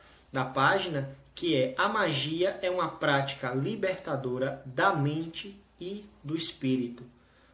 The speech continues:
Porque já vimos que conhecer as leis, conhecer essa realidade não é fácil, não tá aí pra, não é pra qualquer pessoa, não é pra qualquer um.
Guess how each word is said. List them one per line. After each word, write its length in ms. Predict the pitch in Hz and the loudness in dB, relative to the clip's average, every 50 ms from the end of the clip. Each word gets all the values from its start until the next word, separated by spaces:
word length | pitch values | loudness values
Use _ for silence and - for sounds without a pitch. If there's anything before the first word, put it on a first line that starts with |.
| _ _ - | _ _ -20
Porque 240 | - - - 127 | -14 -6 -4 -2
já 120 | 120 131 127 | 0 0 -2
vimos 340 | 113 113 123 127 131 - - | -2 -4 -8 -8 -8 -10 -12
que 180 | - - 123 | -10 -10 -12
conhecer 560 | - - - 143 139 135 135 - - 151 165 | -10 -6 -2 0 0 0 0 0 0 0 0
as 120 | 165 156 139 | 0 0 0
leis, 460 | 131 123 123 123 123 123 120 - - | 0 0 0 -2 -2 -2 -4 -8 -10
conhecer 480 | - - 127 127 123 120 - - 156 165 | -8 -6 -6 -6 -4 -4 -2 0 0 0
essa 240 | 170 165 - 175 | 2 2 0 0
realidade 960 | 160 143 139 160 165 165 165 160 147 131 131 123 123 123 127 131 131 135 139 - - - - - - - _ _ _ | -2 -2 -2 0 0 0 2 2 0 -2 -2 -2 0 0 0 0 0 -2 -6 -8 -10 -16 -20 -20 -20 -20 _ _ _
não 240 | 139 139 135 135 131 | 0 2 2 2 2
é 160 | 127 127 131 | 2 0 0
fácil, 720 | 135 135 - - 135 123 123 127 135 135 - - - 147 | -2 -4 -6 -2 0 2 2 2 2 0 -2 -4 -4 -4
não 180 | 143 143 139 131 | -4 -2 -2 -4
tá 240 | 135 - 139 131 123 | -2 0 0 0 2
aí 180 | 123 127 131 | 2 0 -2
pra, 340 | 127 - - 135 127 135 147 | -2 -2 -2 0 0 0 0
não 160 | 143 143 135 | 0 0 2
é 100 | 135 139 | 2 2
pra 200 | 135 135 139 139 | 2 2 0 -2
qualquer 360 | 139 - 151 131 135 143 143 | 0 -2 -2 -4 -2 -4 -8
pessoa, 340 | 139 - 143 135 - - 143 | -6 -6 -6 -6 -4 -4 -2
não 120 | 143 139 139 | 0 2 2
é 100 | 135 135 | 2 2
pra 400 | 135 135 - 143 139 135 139 139 | 0 -2 -2 0 0 2 0 0
qualquer 500 | - - 151 139 - - 156 180 185 151 | 0 -2 -2 -2 -2 0 2 2 2 2
um. 140 | 127 120 | 2 -2